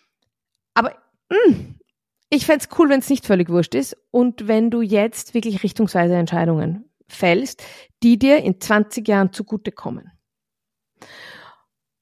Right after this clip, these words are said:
Und da sind wir wieder dort. Was willst du in zwanzig Jahren? Wo willst du stehen? Also ich bin in zwanzig Jahren einundsiebzig.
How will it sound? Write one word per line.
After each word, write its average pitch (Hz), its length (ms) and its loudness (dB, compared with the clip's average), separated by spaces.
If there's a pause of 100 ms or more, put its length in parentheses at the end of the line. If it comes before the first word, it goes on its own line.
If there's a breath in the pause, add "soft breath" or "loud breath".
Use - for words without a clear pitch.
(600)
Und 208 160 2
da 202 80 4
sind 240 160 4
wir 226 140 2
wieder 247 180 4
dort. 202 320 4
Was 170 220 0
willst 349 260 -6
du 403 60 -2
in 247 100 -2
zwanzig - 400 -8
Jahren? 214 160 -8
Wo 214 80 -2
willst 269 240 -8
du 269 60 -6
stehen? - 360 -10
Also 233 160 4
ich 294 80 0
bin 330 120 2
in 302 100 0
zwanzig 262 340 -2
Jahren 247 140 0
einundsiebzig. 180 880 -4